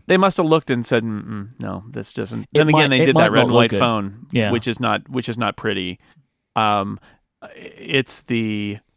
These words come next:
Speaker 1: it's the, uh, I, I find it funny that so many people are like, "Oh, finally they did the black front and the, and not the white front with the red because they didn't like that." And it's like,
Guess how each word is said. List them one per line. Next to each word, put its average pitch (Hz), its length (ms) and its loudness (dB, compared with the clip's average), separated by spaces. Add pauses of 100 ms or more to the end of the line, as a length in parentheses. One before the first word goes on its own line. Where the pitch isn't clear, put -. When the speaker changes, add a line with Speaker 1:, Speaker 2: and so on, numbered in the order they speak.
(440)
Speaker 1:
it's - 220 -2
the, 113 360 -2
uh, 101 40 0
I, 104 920 -2
I 139 40 2
find 143 220 2
it 127 80 -4
funny 120 260 2
that 107 140 -2
so - 120 -4
many 104 140 -6
people - 260 -6
are 104 60 -2
like, 101 200 -2
"Oh, - 160 0
finally 139 420 2
they 120 120 2
did 117 100 -2
the 110 80 0
black 113 260 0
front 117 280 -2
and 110 100 -4
the, 104 120 -4 (260)
and 127 80 0
not 131 140 4
the 117 80 4
white 113 200 2
front 110 260 0
with 104 140 -10
the 113 80 -4
red 101 280 0
because 123 260 -6
they 117 100 -2
didn't 107 160 -4
like 107 180 -4
that." 104 140 -2
And 107 80 -10
it's 110 100 -12
like, 120 160 -4